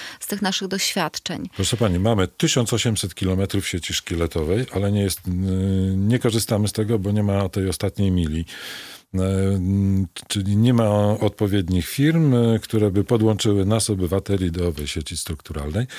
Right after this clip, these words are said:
Speaker 2: Mamy kolebkę, em, ePUAP-u, czyli elektroni-, platformę elektroniczną, jeśli chodzi o administrację państwową.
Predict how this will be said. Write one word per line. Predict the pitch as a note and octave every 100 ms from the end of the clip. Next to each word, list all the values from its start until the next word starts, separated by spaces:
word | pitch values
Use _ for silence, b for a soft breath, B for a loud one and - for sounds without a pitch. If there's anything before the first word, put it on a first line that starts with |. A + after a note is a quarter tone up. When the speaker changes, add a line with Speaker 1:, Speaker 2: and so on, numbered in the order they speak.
| B B B -
Speaker 2:
Mamy | A2 A#2+ F2+ G#2
kolebkę, | B2+ A#2 A#2+ G2+ - - D#2 D2 D2+ D#2
em, | D#2 E2+ -
ePUAP-u, | B2 B2 G2+ F#2+ D#2+ F#2+ A2 C#3
czyli | - F#2+ F#2 F#2 F#2 F2+ F#2 F2
elektroni-, | F2+ F#2 - F#2+ F2+ E2+
platformę | G2 F2+ - G#2+ F2+ E2+
elektroniczną, | D#2+ F2 E2+ E2+ - F#2 F2+ - F#2+ F2
jeśli | E2+ E2+ F#2
chodzi | G2 E2 E2
o | E2+ E2+
administrację | E2+ F#2+ F2+ - G2 - F2
państwową. | E2+ D#2+ - D#2+ C#2+ A2